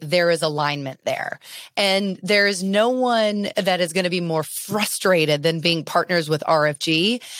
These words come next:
than someone who has one foot out the door and one foot in the door. 'Cause we're gonna show up every single day with, "This is how we wanna serve you," with this big bear hug and coaching and technology and best practices and workflows and talent and team. Like, we're gonna bring it every single day.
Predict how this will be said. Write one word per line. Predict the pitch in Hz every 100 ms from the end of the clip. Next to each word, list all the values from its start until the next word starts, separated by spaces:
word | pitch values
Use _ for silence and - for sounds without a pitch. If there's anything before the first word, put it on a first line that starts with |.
| -
than | 214 196
someone | - 202 185
who | 190
has | 160
one | 156 180
foot | 180 180
out | 170 160
the | 165
door | 165 156
and | 151
one | 160 156
foot | 160
in | 151
the | 160
door. | 127 120 - - - -
'Cause | 220
we're | 196 240
gonna | 277 240
show | - 202
up | 185 -
every | 226 202 208
single | - 190 175 160
day | 185 196 170 160 151
with, | 180 165 - - -
"This | 190 277 302
is | 285
how | 269 254
we |
wanna | 240 226
serve | 214 233 196
you," | 196
with | 185 190
this | 185
big | - - 381 262
bear | 262 311 285
hug | 254 269 220 196
and | 180 160 - -
coaching | - 370 330 - 233
and | 208
technology | 247 - 320 339 320 277 196 240 214 202
and | 190
best | 185 320 -
practices | 320 269 269 240 220
and | 208
workflows | 220 311 - 285 240
and | 220
talent | 214 - 302 262
and | 226
team. | 349 285 - - -
Like, | 226 - -
we're | - 247 381
gonna | 330 320 254
bring | 196 180 214 311 370
it | 277 180 -
every | 247 240 247 226
single | - 226 208
day. | 185 247 277 226